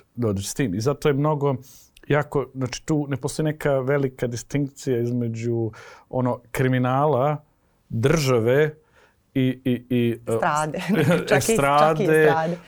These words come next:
Speaker 1: e, e, e, građana, svega. U suštini u Srbiji je problem što je to sve jako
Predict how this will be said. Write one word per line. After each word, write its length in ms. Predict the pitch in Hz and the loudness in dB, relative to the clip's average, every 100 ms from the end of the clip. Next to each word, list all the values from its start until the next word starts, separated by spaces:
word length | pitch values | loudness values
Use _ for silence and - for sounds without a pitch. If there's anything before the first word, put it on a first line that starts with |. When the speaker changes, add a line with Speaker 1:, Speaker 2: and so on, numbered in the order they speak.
| - | -4
Speaker 1:
e, 40 | 127 | 0
e, 560 | 120 110 120 - 120 | 0 0 -2 0 0
e, 40 | 110 | -2
građana, 600 | 113 123 131 165 139 131 | 0 2 2 2 0 -2
svega. 300 | 127 170 170 170 | 0 0 0 -2
U 80 | 151 | -4
suštini 420 | - 143 175 175 | -4 -4 -2 -2
u 60 | 143 | -2
Srbiji 340 | - 151 147 | -2 -2 0
je 120 | 139 | 0
problem 240 | 147 151 143 | 0 0 -2
što 140 | - | -6
je 40 | |
to 100 | 135 | -6
sve 360 | 139 - 139 143 | -6 -4 0 2
jako 520 | 127 131 - 123 117 | 2 0 -2 -2 -2